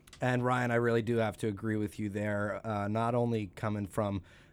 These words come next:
a little bit of a Michigan fan here, I really enjoy, uh, watching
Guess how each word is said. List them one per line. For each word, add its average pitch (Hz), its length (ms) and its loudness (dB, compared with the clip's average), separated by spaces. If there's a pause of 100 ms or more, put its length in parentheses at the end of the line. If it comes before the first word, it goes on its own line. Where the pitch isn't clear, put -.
(120)
a 139 200 6
little 196 200 6
bit 139 140 6
of 117 80 4
a 113 40 4
Michigan 110 400 2
fan 110 400 2
here, 110 280 4
I 107 80 4
really 107 300 2
enjoy, 101 540 2
uh, 98 300 2
watching 98 580 -2